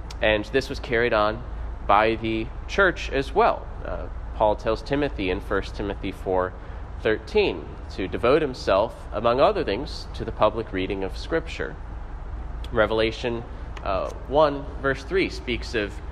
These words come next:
the one who reads this book and those who hear it, that it was designed, delivered to the churches, to be read aloud to the churches, uh, as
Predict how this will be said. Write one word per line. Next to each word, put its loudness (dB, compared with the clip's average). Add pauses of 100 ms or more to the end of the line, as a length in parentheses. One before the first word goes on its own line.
(320)
the 0
one 4
who -4
reads 0
this 0
book 2 (160)
and 2
those 0
who 0
hear 4
it, -4 (200)
that -2
it 0
was -4 (260)
designed, 2 (180)
delivered 2
to -8
the 2
churches, -2
to -6
be 0 (320)
read 6
aloud 2 (220)
to 0
the 2
churches, -4 (480)
uh, 0
as 2